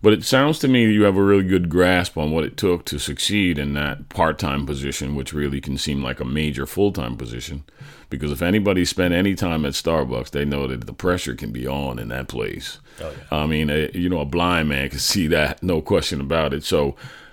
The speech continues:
Speaker 1: you must have been a, um, an outward and expressive person already to do such a thing, or were you kind of reserved? Tell us, tell us a little bit about the transition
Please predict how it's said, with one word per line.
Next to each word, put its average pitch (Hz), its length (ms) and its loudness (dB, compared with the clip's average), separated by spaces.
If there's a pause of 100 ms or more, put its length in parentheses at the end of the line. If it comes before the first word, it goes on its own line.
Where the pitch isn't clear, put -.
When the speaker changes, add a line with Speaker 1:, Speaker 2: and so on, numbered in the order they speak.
(140)
Speaker 1:
you 104 220 4
must 113 480 6
have 90 340 4
been 92 480 4 (1080)
a, 117 320 6
um, 107 680 4 (640)
an 110 100 4
outward 127 800 6 (1120)
and 110 500 4 (120)
expressive 123 680 4
person 123 340 6
already 113 540 6
to 85 100 2
do 82 200 0
such 80 280 2
a 71 60 -2
thing, 71 320 -2
or 101 180 4
were 120 120 6
you 147 180 4
kind 123 300 4
of 104 80 6
reserved? 87 640 4
Tell 151 200 2
us, 170 180 2
tell 170 260 2
us 165 120 2
a 127 60 4
little 113 220 6
bit 104 160 4
about 95 400 0
the 98 100 4
transition 110 840 2